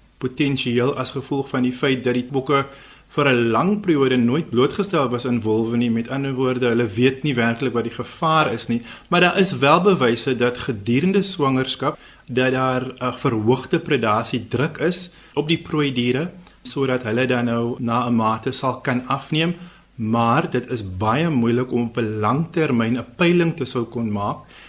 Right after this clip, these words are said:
want jy sou dit moet toets in 'n ekologiese raamwerk, wat ek dink nogal redelik moeilik sou kon wees, want daar is tien teen een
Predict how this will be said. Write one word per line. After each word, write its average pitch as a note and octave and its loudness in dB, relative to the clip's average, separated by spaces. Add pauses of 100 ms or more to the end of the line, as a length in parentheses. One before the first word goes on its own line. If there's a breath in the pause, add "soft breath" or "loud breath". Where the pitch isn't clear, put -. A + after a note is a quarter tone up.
(140)
want A#2+ 0
jy A#2 -2
sou A#2+ -4
dit A#2+ -2
moet C3+ -6
toets - -2
in B2+ 0
'n B2 -2
ekologiese B2 0 (180)
raamwerk, A#2 0
wat A2+ -4
ek A#2 -4
dink C#3 0 (480 loud breath)
nogal B2 0
redelik B2+ 0
moeilik A2+ 0
sou B2 -2
kon A2 -2
wees, A#2 -4
want B2 -2
daar B2 -2
is - -10
tien F3+ 2
teen D#3 -2
een C#3+ 0